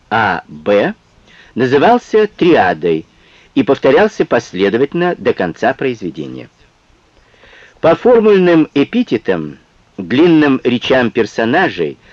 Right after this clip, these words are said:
по обилию и характеру сравнений, стиль Стесихора напоминает гомеровский, но отличается от него совершенно иным колоритом. Стесихоровские мифологические сюжеты и трактовка мифов,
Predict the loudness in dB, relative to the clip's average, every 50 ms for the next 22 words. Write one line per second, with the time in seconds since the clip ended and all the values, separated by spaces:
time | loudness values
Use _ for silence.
0 | -20 _ -2 0 2 2 2 0 2 2 2 4 4 2 2 0 0 0 0 0
1 | 0 0 -2 -2 -2 -2 -2 -2 -6 -6 -6 -4 -4 -2 0 0 0 0 -2 -4
2 | -8 -12 _ _ _ _ _ _ _ _ -20 -20 -20 -20 -20 -20 -20 -20 -20 -14
3 | -6 0 2 2 4 2 0 -2 -8 -18 -20 -12 _ -2 -2 -2 -2 -2 -4 -4
4 | -2 0 2 2 4 2 2 0 -2 -6 _ _ -6 -4 -2 0 0 0 0 2
5 | 2 2 2 0 0 -2 -6 -8 -4 -2 -2 0 0 -2 -2 -4 -6 -8 -12 -16
6 | -12 -12 -12 -12 -12 _ _ _ _ _ -20 -18 _ -4 0 0 2 2 0 0
7 | -2 -2 0 0 0 0 0 -2 -2 -4 -2 -2 0 0 0 0 0 -2 -2 -2
8 | -2 -4 -2 -2 0 0 0 -2 -4 -6 -6 -6 -6 -4 -6 -6 -6 -6 -6 -4
9 | -6 -8 -10 -12 -12 -12 -12 -12 -14 _ _ _ _ _ _ _ _ _ _ _
10 | _ _ _ _ _ _ _ _ -20 -18 -4 0 2 2 2 2 0 0 2 2
11 | 2 2 2 0 -4 -8 -4 0 2 2 2 2 2 0 0 0 0 0 0 0
12 | 0 -2 -4 -6 -12 -12 -8 -8 -8 -6 -6 -6 -4 0 0 0 0 0 -2 -4
13 | -6 -6 -6 -8 -10 -8 -6 -6 -6 -6 -4 -2 -2 -2 -2 -4 -6 -4 -2 0
14 | -2 -2 -4 -6 -12